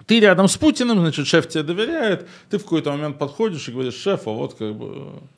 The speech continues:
а можно мне что-нибудь?» Тот говорит: «Да, пожалуйста, бери, как бы забирай». Ярославская область, да, не жалко. А Пригожин не пошел по этому очевидному пути.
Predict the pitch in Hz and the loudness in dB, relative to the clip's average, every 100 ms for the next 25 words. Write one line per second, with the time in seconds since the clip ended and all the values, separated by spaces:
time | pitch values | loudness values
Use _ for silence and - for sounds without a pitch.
0 | _ 120 139 147 110 104 101 - 90 90 | _ -6 -2 -2 -2 -4 -6 -6 -8 -6
1 | 202 - 165 170 269 302 214 151 131 - | -8 -8 -12 -8 -8 -4 -4 -2 -2 -4
2 | 127 156 165 110 107 113 120 127 127 95 | -6 -6 -6 -8 -8 -8 -10 -6 -6 -6
3 | - - - _ 131 143 190 180 - 196 | -12 -20 -20 _ -2 -2 0 -2 -2 -2
4 | 175 101 104 80 - 87 135 147 170 170 | -2 -4 -4 -6 -8 -10 -6 -2 0 -2
5 | 101 - - - - - - - _ _ | -4 -10 -20 -20 -20 -20 -20 -20 _ _
6 | _ 123 120 - 127 120 101 123 240 233 | _ -4 -2 -4 -6 -8 -6 -4 -2 0
7 | 202 156 139 214 240 170 - 123 - 92 | 0 0 0 0 0 0 4 2 2 -4
8 | 92 95 90 104 92 90 90 95 - | -4 -8 -10 -10 -10 -12 -14 -16 -16